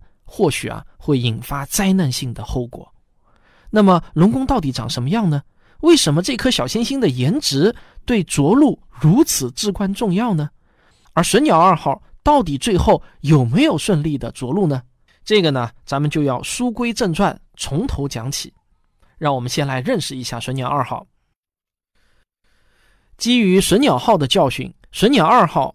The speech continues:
做出了一些针对性的改进。第一个重要的改进就是它的姿态控制系统。隼鸟号有三个用于姿态控制的反作用轮，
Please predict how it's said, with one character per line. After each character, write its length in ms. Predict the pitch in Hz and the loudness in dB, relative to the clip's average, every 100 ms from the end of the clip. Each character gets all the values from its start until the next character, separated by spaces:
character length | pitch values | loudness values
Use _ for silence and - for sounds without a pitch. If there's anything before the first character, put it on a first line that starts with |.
| _ | _
做 200 | - 196 | -2 0
出 160 | 143 175 | 2 0
了 120 | 147 | 0
一 80 | 156 | -2
些 180 | - 156 | -4 -2
针 220 | 208 262 | -2 -2
对 120 | 180 | -2
性 160 | - 139 | -2 -6
的 80 | |
改 200 | - - | -8 -14
进。 200 | 127 143 160 _ _ _ _ _ _ | -10 -10 -12 _ _ _ _ _ _
第 140 | - 285 | 0 2
一 160 | 359 | 4
个 100 | 277 | 4
重 140 | 202 196 | 2 2
要 100 | 151 | 0
的 80 | 135 | -2
改 180 | 123 | -8
进 240 | - 147 135 _ | -6 -6 -6 _
就 140 | - 156 | -6 -4
是 160 | 139 | -6
它 180 | 131 147 | -6 -4
的 140 | 143 | -4
姿 240 | 123 - 220 | -4 -6 -6
态 200 | 226 175 | -6 -4
控 220 | - 269 | -4 -4
制 140 | 160 | -4
系 180 | 117 139 | -6 -8
统。 180 | - 82 _ _ _ _ _ _ - | -10 -14 _ _ _ _ _ _ -6
隼 200 | - 226 | 2 4
鸟 180 | 320 139 | 4 2
号 280 | - 196 143 | 2 0 0
有 140 | 131 | -2
三 360 | - 285 277 311 | -4 0 0 0
个 260 | 214 - - | -2 -2 -2
用 240 | 240 185 | 0 0
于 120 | 156 | 0
姿 200 | 175 254 | -2 -6
态 180 | 254 190 | -6 -6
控 240 | - 247 | -4 -4
制 160 | 185 143 | -4 -6
的 160 | 123 - | -6 -6
反 180 | 127 117 | -8 0
作 160 | 214 | 4
用 160 | 165 131 | 4 2
轮， 280 | 113 127 | -2 -2